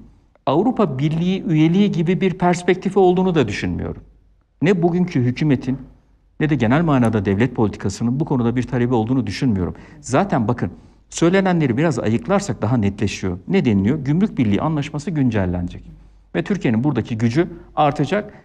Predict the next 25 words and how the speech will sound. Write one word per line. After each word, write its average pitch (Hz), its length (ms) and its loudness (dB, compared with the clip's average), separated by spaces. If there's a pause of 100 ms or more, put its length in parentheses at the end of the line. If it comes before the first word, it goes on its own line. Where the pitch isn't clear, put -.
(140)
ve 190 160 2
vize 190 260 2
ile 131 200 4
ilgili 156 260 0
bir 175 80 -4
takım 185 340 -2 (120)
hamleler 156 540 2
bekleniyor. 90 480 -4 (500)
Almanya 139 520 0 (100)
hemen 202 280 4
zaten 107 400 0
karşı 95 380 -4
duruşunu 95 320 -6
sergiledi. 90 580 -6 (380)
Bir 240 100 2
de 214 220 2 (400)
yine 165 260 0
rahmetli 156 560 0
Atilla 147 280 0
İlhan'dan 135 440 2
ilham 131 300 2
alarak 117 240 4
soralım. 151 400 2 (320)
Hangi 269 320 2
Avrupa? 104 400 0